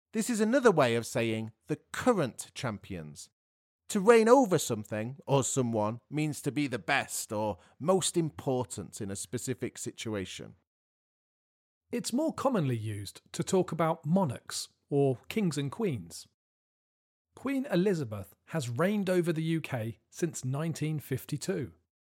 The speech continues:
Speaker 1: The next phrase is a phrasal verb, to brush aside. It means to move something easily or act like it's not important.
Speaker 2: We said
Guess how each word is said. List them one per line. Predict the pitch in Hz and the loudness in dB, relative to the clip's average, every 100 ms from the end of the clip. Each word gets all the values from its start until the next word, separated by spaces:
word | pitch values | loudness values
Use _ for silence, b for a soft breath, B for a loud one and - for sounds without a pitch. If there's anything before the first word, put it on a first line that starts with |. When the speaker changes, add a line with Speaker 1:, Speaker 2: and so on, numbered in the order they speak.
| _ _ _ _ _ | _ _ _ _ _
Speaker 1:
The | 190 | 2
next | 233 254 - | 4 4 2
phrase | - 117 113 117 - - | 2 2 4 0 -4 -6
is | 123 107 | -4 -4
a | |
phrasal | 98 - - 131 147 135 131 123 | -6 -10 -4 0 2 0 -2 -4
verb, | 101 90 65 - _ _ - | -4 -4 -8 -16 _ _ -14
to | - | -10
brush | 92 - 131 165 175 - - - | -10 -10 -2 -2 -2 -6 -10 -6
aside. | 151 - 120 101 85 78 - _ _ _ _ _ _ _ - | -6 -4 -4 -4 -8 -12 -20 _ _ _ _ _ _ _ -10
It | 156 - | -8 -4
means | 185 240 240 - | 0 2 2 0
to | 185 | -2
move | 175 240 240 190 | 2 2 2 0
something | - 196 - 175 - | -4 -2 -4 -4 -2
easily | 185 170 135 104 98 110 _ 120 | -2 0 -2 -4 -6 -10 _ -4
or | 120 113 - | -2 -4 -2
act | 160 143 - - | -2 -2 -6 -8
like | 110 101 - | -6 -6 -10
it's | - - | -12 -10
not | 135 143 147 - | -6 -2 -2 -2
important. | 135 - 110 90 - - - - _ _ _ _ _ _ _ _ _ - | -6 -6 -6 -6 -8 -16 -16 -20 _ _ _ _ _ _ _ _ _ -4
Speaker 2:
We | 269 | 0
said | 240 208 190 | 2 2 0